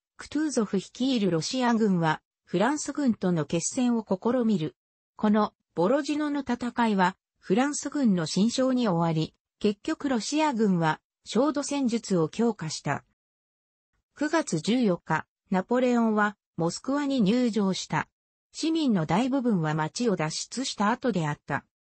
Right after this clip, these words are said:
十四日の夜から、モスクワの大火が起き、モスクワの町は四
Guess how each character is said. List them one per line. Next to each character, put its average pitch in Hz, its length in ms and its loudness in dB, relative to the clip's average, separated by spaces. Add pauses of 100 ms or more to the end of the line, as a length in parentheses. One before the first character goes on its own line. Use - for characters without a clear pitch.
(120)
十 330 280 2
四 277 160 2
日 226 220 -2
の 196 160 4
夜 208 240 2
か 180 120 -2
ら、 165 200 -2 (180)
モ 165 160 -2
ス - 80 -8
ク - 120 -2
ワ 302 140 2
の 285 140 -2
大 262 240 -4
火 254 160 -4
が 226 240 2
起 180 220 -2
き、 - 40 -16 (220)
モ 170 140 0
ス - 80 -6
ク - 120 -4
ワ 302 140 2
の 294 140 -2
町 247 280 -2
は 226 140 2
四 185 140 2